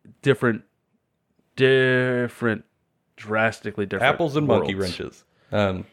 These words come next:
Speaker 1: Yeah, apples and monkey wrenches.
Speaker 2: <laughs> But,
Speaker 1: But
Speaker 2: uh, also, though, I will say from my local store, you can play the tables for free during business hours.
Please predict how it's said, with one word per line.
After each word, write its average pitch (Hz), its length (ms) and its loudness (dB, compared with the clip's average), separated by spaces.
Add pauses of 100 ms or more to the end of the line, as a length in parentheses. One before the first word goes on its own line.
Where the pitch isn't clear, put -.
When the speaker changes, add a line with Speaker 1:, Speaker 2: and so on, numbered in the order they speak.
(180)
Speaker 1:
Yeah, 110 320 0 (140)
apples 120 300 2
and 123 80 0
monkey - 260 0
wrenches. - 420 -6 (160)
Speaker 2:
<laughs> - 260 -12
But, 131 340 0 (280)
Speaker 1:
But 196 320 8
Speaker 2:
uh, - 20 6
also, 233 280 2
though, 113 260 4
I 107 100 4
will 139 200 2
say 123 200 2
from 113 180 -2
my 110 140 2
local 127 300 2
store, 170 420 2
you 156 140 0
can 180 240 -2
play 302 320 2
the 254 140 2
tables 190 420 2
for 127 200 0
free 147 600 0
during 123 300 0
business 107 400 -2
hours. 58 440 -4